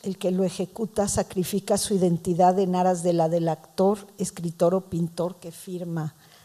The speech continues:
la obra. Serían trabajos para mister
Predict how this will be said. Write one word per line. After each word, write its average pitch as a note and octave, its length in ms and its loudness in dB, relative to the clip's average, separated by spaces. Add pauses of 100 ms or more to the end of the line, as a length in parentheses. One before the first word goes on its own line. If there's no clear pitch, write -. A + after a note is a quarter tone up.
(140)
la F3 200 2
obra. E3 360 2 (640)
Serían G#3 440 2
trabajos G#3 560 2
para F#3+ 600 0 (200)
mister G3 420 -4